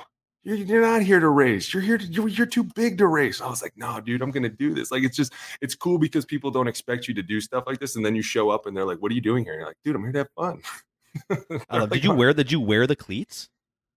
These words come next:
Speaker 1: No, God, no, you
Speaker 2: I was
Speaker 1: can't
Speaker 2: gonna
Speaker 1: wear the
Speaker 2: say. <laughs> I was
Speaker 1: No,
Speaker 2: gonna
Speaker 1: but, like,
Speaker 2: say.
Speaker 1: as soon as he gave 'em to me, I felt like I was like, "Man, that's a lot of pressure."
Speaker 2: Pain
Speaker 1: But
Speaker 2: doesn't
Speaker 1: I, like,
Speaker 2: exist for the
Speaker 1: and
Speaker 2: next
Speaker 1: I'm sitting there
Speaker 2: forty-eight
Speaker 1: and I'm like,
Speaker 2: hours.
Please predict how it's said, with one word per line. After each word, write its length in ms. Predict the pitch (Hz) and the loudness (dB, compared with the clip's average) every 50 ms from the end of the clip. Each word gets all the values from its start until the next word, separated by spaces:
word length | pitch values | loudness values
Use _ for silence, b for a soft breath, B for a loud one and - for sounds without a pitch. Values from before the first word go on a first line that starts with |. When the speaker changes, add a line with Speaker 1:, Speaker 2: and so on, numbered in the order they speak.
| _ _ _ | _ _ _
Speaker 1:
No, 400 | 117 117 151 131 95 82 80 - - - _ | 6 6 8 6 6 2 -2 -6 -12 -8 _
God, 240 | 127 101 98 107 107 | 2 2 2 2 2
no, 80 | 101 | 0
you 160 | 95 95 101 | -2 0 0
Speaker 2:
I 20 | 131 | 2
was 100 | 143 104 | 2 2
Speaker 1:
can't 100 | 95 - | 4 4
Speaker 2:
gonna 100 | 202 180 | 2 2
Speaker 1:
wear 0 | |
the 80 | - | 4
Speaker 2:
say. 160 | - - - - | 4 2 2 2
<laughs> 580 | - 359 - _ - - - _ _ - - - | 0 -4 -2 _ -8 -8 -8 _ _ -20 -12 -12
I 40 | - - - - | -12 -12 -8 -8
was 140 | - - | -8 -4
Speaker 1:
No, 140 | 117 131 147 175 175 | 0 4 4 6 6
Speaker 2:
gonna 20 | 147 | 6
Speaker 1:
but, 80 | 139 135 | 4 2
like, 220 | 123 113 165 - - | 4 2 2 2 0
Speaker 2:
say. 280 | - 147 - - - - - _ | -6 -6 -6 -6 -12 -12 -4 _
Speaker 1:
as 160 | 151 151 - | -2 -2 0
soon 200 | - - 202 220 | 0 2 4 4
as 120 | 240 240 233 | 4 4 4
he 80 | 190 | 0
gave 320 | 135 123 - 131 143 175 196 | -2 2 4 6 6 6 6
'em 100 | 208 180 - | 4 2 2
to 120 | - 120 | 2 0
me, 120 | 113 110 | 2 2
I 100 | 104 101 | 0 0
felt 240 | 101 - - 147 160 | -2 -2 -2 -2 -2
like 160 | 160 147 - | -2 -2 -2
I 60 | 113 107 | -2 -2
was 180 | 104 104 92 | -2 -4 -6
like, 180 | 95 90 87 _ | -8 -10 -8 _
"Man, 340 | 113 120 120 107 90 76 - _ _ _ _ _ _ _ - | -8 -6 -6 -6 -8 -10 -14 _ _ _ _ _ _ _ -20
that's 120 | - - | -12 -8
a 60 | 202 | -6
lot 260 | 160 117 110 107 107 | -2 2 4 4 4
of 80 | 101 - | 2 0
pressure." 520 | - - 107 127 147 - - - - - _ | -4 -6 -6 -6 -6 -10 -12 -14 -18 -20 _
Speaker 2:
Pain 280 | - - - 98 104 107 | -18 -12 -8 -6 -4 -2
Speaker 1:
But 80 | 104 104 | 2 4
Speaker 2:
doesn't 120 | 160 160 | 4 6
Speaker 1:
I, 40 | 160 | 6
like, 100 | 160 156 | 6 4
Speaker 2:
exist 400 | - 80 104 104 87 - - - _ _ | 2 0 -4 -4 -4 -6 -12 -14 _ _
for 80 | 90 87 | -12 -10
the 60 | 87 | -6
Speaker 1:
and 100 | 87 90 | -2 0
Speaker 2:
next 100 | - 170 | 2 4
Speaker 1:
I'm 100 | 175 180 | 4 4
sitting 240 | - - 202 220 214 | 2 2 0 0 2
there 20 | |
Speaker 2:
forty-eight 40 | 165 | 0
Speaker 1:
and 100 | 151 139 | 0 0
I'm 60 | 120 | 0
like, 80 | 95 92 | -2 -4
Speaker 2:
hours. 100 | 87 85 | -8 -10